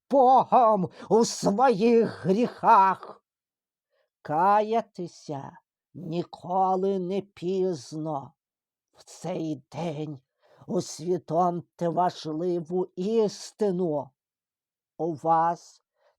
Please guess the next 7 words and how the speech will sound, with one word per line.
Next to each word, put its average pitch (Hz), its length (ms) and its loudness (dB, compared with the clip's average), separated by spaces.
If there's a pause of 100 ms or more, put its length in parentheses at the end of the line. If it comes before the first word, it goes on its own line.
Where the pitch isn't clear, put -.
та 160 160 2
у 180 160 2
кожної 180 1000 -2
людини 156 1000 -8 (400)
на 151 240 -12
планеті 165 840 -6
Земля 160 1000 0